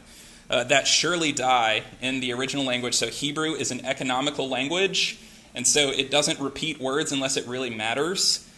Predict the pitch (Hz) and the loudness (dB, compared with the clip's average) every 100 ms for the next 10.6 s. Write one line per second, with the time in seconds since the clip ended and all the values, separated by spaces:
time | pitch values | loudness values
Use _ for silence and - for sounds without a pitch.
0 | - - 135 - - 160 175 180 151 123 | -20 -6 -4 2 2 2 2 2 0 2
1 | 127 147 175 135 131 139 143 156 160 160 | 4 6 6 4 -2 -2 0 2 2 2
2 | 139 131 - - 123 120 117 101 85 50 | 2 -2 -2 0 2 2 0 0 0 -4
3 | - - - - - - - - 117 - | -12 -20 -20 -20 -20 -20 -6 -2 -2 -4
4 | 135 151 143 - 123 123 110 87 76 - | -4 2 2 4 4 2 0 -4 -6 -8
5 | - - 185 120 - - - 117 - 156 | -8 -4 -4 -4 -8 -18 -6 -2 0 2
6 | 156 135 127 - 117 131 151 151 151 139 | 2 2 2 0 0 4 6 6 2 0
7 | 123 127 110 - 117 117 113 117 110 85 | 0 0 0 -2 -4 -4 -6 -2 -2 -2
8 | 113 95 - - - - - - 135 143 | -6 -8 -12 -20 -20 -20 -8 -2 4 6
9 | 143 135 135 - 147 165 165 147 143 127 | 6 4 2 2 2 2 0 0 -2 -2
10 | - 123 - 110 104 107 | 0 0 0 -2 -4 -4